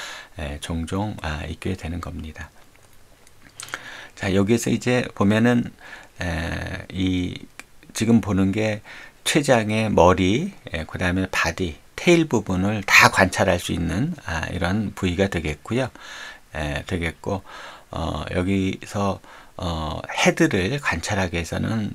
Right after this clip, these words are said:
에, 전에 말씀드렸듯이 프로브를 조금 아래로 슬라이딩 하게 되면, 에, 췌장이, 에, 지금 요 그림보다는 좀 더 커진 상태로 이렇게 췌장 두부가 잘 관찰이 되겠습니다. 에, 그 다음에,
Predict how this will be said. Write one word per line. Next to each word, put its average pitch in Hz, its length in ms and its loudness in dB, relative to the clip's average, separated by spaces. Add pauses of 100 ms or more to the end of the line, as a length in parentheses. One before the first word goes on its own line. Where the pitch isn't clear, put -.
(140)
에, 85 120 -4
전에 95 240 4
말씀드렸듯이 92 1000 0 (300)
프로브를 131 500 4
조금 123 380 2
아래로 101 480 8
슬라이딩 104 720 4
하게 92 160 -2
되면, 98 380 0 (340)
에, 82 100 -6
췌장이, 107 640 0 (280)
에, - 100 -6
지금 98 320 0
요 87 160 -4
그림보다는 92 640 -2
좀 90 220 -4
더 - 180 -4
커진 - 360 -2
상태로 87 420 -4
이렇게 87 580 -6 (140)
췌장 110 420 0 (280)
두부가 95 440 -2
잘 - 240 -6
관찰이 - 460 -10
되겠습니다. - 720 -12 (280)
에, 80 120 -6
그 - 100 -6
다음에, 104 460 4